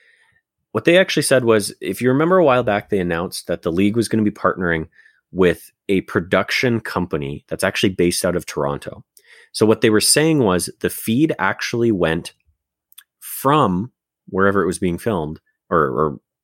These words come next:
played to Toronto and then back before being broadcast out. So they were saying that's probably has something to do with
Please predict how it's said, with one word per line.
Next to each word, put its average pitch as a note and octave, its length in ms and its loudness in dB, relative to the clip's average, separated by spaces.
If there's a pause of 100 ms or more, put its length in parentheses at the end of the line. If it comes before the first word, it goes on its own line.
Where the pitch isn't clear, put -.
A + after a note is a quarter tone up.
(140)
played F#2 420 0 (720)
to F3 200 2
Toronto G#2+ 640 0 (240)
and G2+ 180 2
then F2+ 220 2
back - 520 -6 (580)
before A2+ 360 0
being G#2+ 260 0
broadcast D#2 560 -2
out. - 180 -10 (400)
So A2 120 -4
they B2 100 4
were C3 80 2
saying C3+ 220 0
that's G2+ 220 -2
probably F3 580 0
has A2 320 -4
something A2+ 540 -4
to A2 100 -4
do E2 240 -2
with F#2+ 240 -4